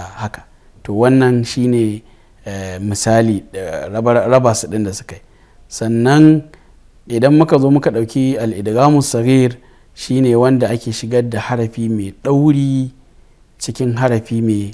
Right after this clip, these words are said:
haraka, wanda shine yanzu fi'ilan za mu fara magana a kan shi, an, insha Allahu ta'ala. Ya ce, "Al-idghamu fil lughati huwa al-idkhalu." Shi idgami a cikin lugha shine shigarwa.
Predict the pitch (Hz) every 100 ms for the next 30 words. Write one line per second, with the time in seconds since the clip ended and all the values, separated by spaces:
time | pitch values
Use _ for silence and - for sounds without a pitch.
0 | - - 92 98 80 101 120 113 - 127
1 | 117 101 101 110 - - 139 139 123 -
2 | - - - 110 113 117 107 110 120 110
3 | 101 92 117 117 104 - - _ - 110
4 | 107 110 104 - 104 110 - 110 - 110
5 | 98 101 110 101 110 - 107 95 92 -
6 | _ - - - - - _ _ _ _
7 | - 123 139 170 131 131 123 123 127 156
8 | 165 170 170 165 165 - - _ _ _
9 | _ - - 127 127 143 160 156 160 156
10 | 151 156 - _ 151 151 147 123 113 107
11 | - 123 113 101 - _ _ _ _ _
12 | _ _ _ _ _ - - 160 170 147
13 | 139 147 156 160 110 113 - 147 139 147
14 | 156 143 135 131 147 143 139 127 - 127
15 | 127 123 95 90